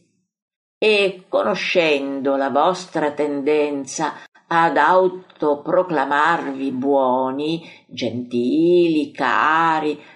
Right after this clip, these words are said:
santi e così via, e anche la vostra sottigliezza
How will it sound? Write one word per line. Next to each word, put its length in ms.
santi 1300
e 100
così 300
via, 840
e 200
anche 400
la 100
vostra 540
sottigliezza 1300